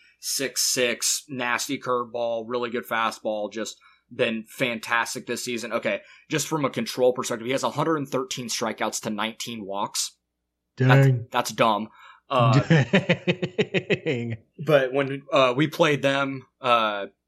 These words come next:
Speaker 1: it was the Friday game that we lost and then ended up winning the, the next two. He threw seven innings, gave up s-, scattered six hits, uh, two runs, eight strike, uh, eight strikeouts to one walk. Uh, so he really had a good game against us,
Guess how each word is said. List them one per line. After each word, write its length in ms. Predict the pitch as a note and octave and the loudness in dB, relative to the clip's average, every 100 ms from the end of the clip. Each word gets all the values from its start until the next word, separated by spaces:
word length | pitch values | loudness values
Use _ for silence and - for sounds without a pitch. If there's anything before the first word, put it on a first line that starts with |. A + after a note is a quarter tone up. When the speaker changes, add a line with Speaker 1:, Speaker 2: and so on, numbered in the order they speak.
| _ _ _ _ _ _ _ _ _ _ C#3+ | _ _ _ _ _ _ _ _ _ _ -2
Speaker 1:
it 120 | C#3+ | 0
was 120 | C#3 | 4
the 100 | D3 | 2
Friday 360 | - D3+ C#3+ C3+ | 4 4 4 2
game 240 | B2 A#2 | -2 -4
that 80 | A#2 | -4
we 140 | A2+ | -4
lost 440 | A2 B2 G#2 G2 B2 | 0 4 4 0 -2
and 80 | |
then 100 | A2+ | -2
ended 180 | A2+ A2 | 0 -2
up 60 | G2+ | -2
winning 220 | A2+ G#2+ | -4 -2
the, 140 | G#2 - | -8 -6
the 120 | - | -4
next 340 | A#2 G#2+ - - | -2 -4 -6 -4
two. 180 | B2+ A#2+ | -4 -2
He 100 | C3+ | -4
threw 160 | C3+ | -4
seven 360 | - C#3+ C3 B2+ | -2 0 0 -2
innings, 480 | B2+ B2+ A#2 - - | -4 -8 -8 -10 -6
gave 160 | C#3+ C3 | -2 0
up 80 | A#2+ | 0
s-, 180 | - C3+ | -4 -6
scattered 400 | - C#3 B2+ A#2+ | -2 0 0 -2
six 320 | - C3+ - | -4 -4 -4
hits, 440 | A#2+ A#2 - - - _ _ - | -4 -4 -6 -8 -10 _ _ -6
uh, 280 | A2 G#2 G2 | -4 -2 -4
two 200 | - D#3 | -2 0
runs, 520 | C3 B2 A#2+ A#2 - - | 2 0 -2 -8 -10 -4
eight 220 | C3 A#2+ | -4 -2
strike, 340 | - A#2 F#2 - A2 | -4 -4 -6 -8 -10
uh, 120 | - - | -8 -4
eight 160 | C#3+ | -2
strikeouts 480 | - C3 A#2 A#2+ A2 | 0 0 0 -2 -4
to 60 | A#2 | -6
one 260 | A2 A2+ G#2 | -6 -4 -2
walk. 340 | A2 G2+ - _ _ _ | 0 0 -4 _ _ _
Uh, 100 | F#2+ | -8
so 140 | G2+ A2+ | -8 -6
he 200 | D#3 D3+ | -4 -4
really 380 | A2+ C3 C3 B2 | -2 -2 0 -2
had 200 | A#2+ A2+ | -2 -4
a 60 | |
good 280 | - A2+ A2 | -4 -6 -6
game 240 | A2 A2 | -6 -6
against 360 | G2+ A2 G#2+ - | -8 -8 -8 -4
us, 440 | G#2 G2 - - | -4 -2 -6 -10